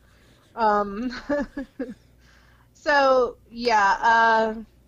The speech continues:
Moses is out tending to the sheep. He's a shepherd, you know, and, uh, one of his sheep runs into some cave, and when he enters the cave, there's a bush that's alive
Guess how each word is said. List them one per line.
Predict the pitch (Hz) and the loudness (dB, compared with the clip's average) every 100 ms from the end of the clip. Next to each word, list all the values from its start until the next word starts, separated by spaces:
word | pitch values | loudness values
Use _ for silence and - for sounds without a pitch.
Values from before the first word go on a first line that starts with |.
| _ _ _ _ _ _ | _ _ _ _ _ _
Moses | - 247 262 269 254 254 247 | -10 -4 2 2 2 -4 -6
is | 240 220 | -10 -2
out | 220 208 208 - | 2 2 0 -2
tending | 226 214 208 196 | -6 -6 -8 -10
to | 208 | -10
the | 190 | -10
sheep. | - 220 208 - - _ | -12 -12 -14 -16 -20 _
He's | - 208 190 | -12 -12 -12
a | |
shepherd, | 180 185 175 185 180 185 _ _ _ _ _ | -12 -12 -12 -12 -12 -14 _ _ _ _ _
you | 202 | -12
know, | 185 185 190 | -6 -4 -4
and, | 185 180 | -6 -4
uh, | 180 185 | -4 -2
one | 208 226 | -4 -6
of | 214 | -6
his | 220 | -10
sheep | - 220 214 - - 208 | -10 -12 -12 -14 -20 -16
runs | 208 208 202 208 | -6 -4 -4 -10
into | 196 190 190 196 185 180 180 180 _ _ _ _ | -10 -12 -10 -10 -8 -8 -10 -16 _ _ _ _
some | _ _ 202 190 190 | _ _ -8 -8 -12
cave, | - 208 190 180 175 | -10 -10 -8 -10 -10
and | 180 180 | -12 -12
when | 190 | -12
he | 196 | -10
enters | 196 196 190 | -10 -12 -18
the | - - | -20 -20
cave, | - 196 180 175 | -14 -12 -12 -12
there's | 185 180 | -16 -16
a | |
bush | 180 214 208 196 | -12 -8 -8 -8
that's | - 185 175 | -12 -12 -12
alive | - 185 214 202 175 170 | -14 -2 0 2 0 -6